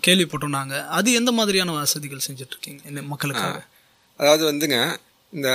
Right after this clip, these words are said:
Speaker 2: காசநோய் வந்து ரெண்டு விதமா கண்டுபிடிக்கிறோம். ஒண்ணு வந்து நம்மளை தேடி வர மக்கள்கிட்ட, அது வந்து என்னன்னா பாசிவ் டிடெக்ஷன் சொல்லுவாங்க.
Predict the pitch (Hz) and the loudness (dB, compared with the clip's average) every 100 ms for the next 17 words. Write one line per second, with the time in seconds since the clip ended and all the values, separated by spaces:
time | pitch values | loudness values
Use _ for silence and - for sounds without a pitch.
0 | 123 120 120 117 117 - _ _ - 151 | 6 6 4 2 0 -6 _ _ 6 8
1 | 180 190 175 156 156 196 196 - _ 120 | 8 8 6 6 6 6 4 -6 _ 0
2 | 151 151 151 143 - _ 135 131 123 110 | 4 6 6 4 2 _ -2 0 2 0
3 | 110 131 147 139 147 170 185 - _ _ | 0 2 2 2 4 6 6 0 _ _
4 | 117 123 127 - 160 170 151 135 120 - | 0 2 2 6 6 8 6 4 0 0
5 | 120 135 156 - _ _ _ 131 131 131 | 0 4 4 2 _ _ _ -2 0 2
6 | 139 131 135 160 - 139 147 151 123 113 | 2 2 2 0 2 6 6 6 2 2
7 | - 120 107 101 104 | 2 2 0 -2 -4